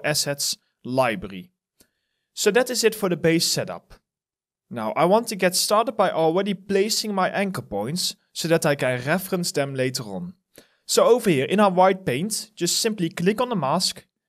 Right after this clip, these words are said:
and we can go down here and we can add our anchor point. And I'm just going to leave the name the same. I will do the same for our text height. Click on the mask,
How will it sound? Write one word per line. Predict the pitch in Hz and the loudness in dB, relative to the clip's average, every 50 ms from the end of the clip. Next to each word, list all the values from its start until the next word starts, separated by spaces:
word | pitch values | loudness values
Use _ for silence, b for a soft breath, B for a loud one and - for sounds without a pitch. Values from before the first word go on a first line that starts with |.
| _ _ - | _ _ -10
and | - 131 | -8 -6
we | 139 | -4
can | 139 131 123 123 | -4 -4 -4 0
go | 113 147 170 196 | 2 4 6 6
down | 208 214 185 175 160 | 6 4 2 0 0
here | 151 151 156 - | -2 -4 -4 -4
and | - 127 139 | -6 -6 -6
we | 127 127 | -6 -6
can | 135 131 - - | -6 -8 -8 -6
add | - 143 143 143 143 - - | -2 0 0 0 0 0 0
our | 127 123 - | 0 0 0
anchor | 131 131 123 - 113 107 | -2 -4 -6 -8 -10 -10
point. | - 104 95 92 95 101 - - _ _ _ _ _ _ | -10 -10 -10 -10 -10 -10 -12 -14 _ _ _ _ _ _
And | - 170 185 | -2 0 0
I'm | 190 196 | 0 0
just | 196 190 196 | -2 -2 -2
going | 208 185 180 | 0 0 0
to | 175 165 | 0 0
leave | 151 156 160 160 - | -2 -4 -4 -4 -4
the | 143 135 | -4 -4
name | 139 143 143 143 | -2 -4 -4 -4
the | 135 127 | -4 -4
same. | 127 - - 98 92 90 90 - _ _ _ _ _ b b b b b b b b b | -4 -4 -4 -4 -6 -8 -10 -14 _ _ _ _ _ b b b b b b b b b
I | - 180 208 | 2 2 4
will | 202 214 214 | 4 2 2
do | 196 208 | 2 0
the | 185 185 | 0 0
same | 185 - 226 214 220 214 | 0 0 0 0 -2 -2
for | 214 - 196 156 | -2 0 0 2
our | 160 165 | 2 2
text | 165 - 185 170 - - - | 0 0 -2 -2 -2 -4 -6
height. | 117 107 98 98 - - - - _ _ _ - | -6 -6 -8 -8 -8 -12 -16 -18 _ _ _ -10
Click | - 139 127 117 127 | -8 -8 -6 -6 -8
on | 117 120 | -8 -6
the | 135 | -2
mask, | 156 185 208 220 226 226 - - - - | 0 2 2 2 2 0 -2 -6 -10 -14